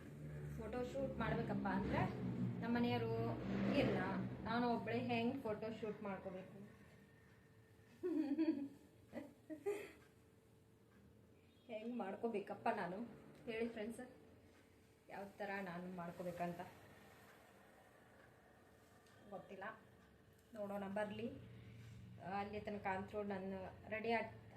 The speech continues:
ಆಗಿದ್ದೀನಿ. So, ಈಗ ಫೋನ್ ಮಾಡ್ತೀನಿ. ಫೋನ್ ಮಾಡಿದ್ಮೇಲೆ ನೋಡೋಣ, ಬಂದರೆ ಸರಿ, ಬರಲಿಲ್ಲ ಅಂದರೆ ಹೆಂಗೋ ಮೆಂಟ್-, ಇದು ಮಾಡ್ಕೊತೀನಿ. ಓಕೆನಾ?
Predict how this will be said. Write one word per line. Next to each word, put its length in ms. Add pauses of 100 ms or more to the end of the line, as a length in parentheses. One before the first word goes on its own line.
(100)
ಆಗಿದ್ದೀನಿ. 420 (300)
So, 60 (160)
ಈಗ 80 (180)
ಫೋನ್ 240
ಮಾಡ್ತೀನಿ. 340 (320)
ಫೋನ್ 180 (120)
ಮಾಡಿದ್ಮೇಲೆ 600 (680)
ನೋಡೋಣ, 300 (200)
ಬಂದರೆ 340 (160)
ಸರಿ, 220 (140)
ಬರಲಿಲ್ಲ 360 (160)
ಅಂದರೆ 240 (160)
ಹೆಂಗೋ 300 (400)
ಮೆಂಟ್-, 320 (720)
ಇದು 120 (140)
ಮಾಡ್ಕೊತೀನಿ. 640 (360)
ಓಕೆನಾ? 340